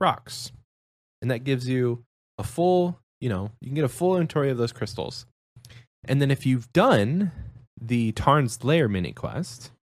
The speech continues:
um, you have a book in your P O H called Tarn's Diary.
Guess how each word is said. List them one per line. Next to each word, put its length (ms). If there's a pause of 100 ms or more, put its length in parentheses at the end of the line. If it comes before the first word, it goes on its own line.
(520)
um, 300
you 140
have 320
a 120
book 480 (320)
in 140
your 100
P 260
O 160
H 480 (120)
called 260
Tarn's 400
Diary. 540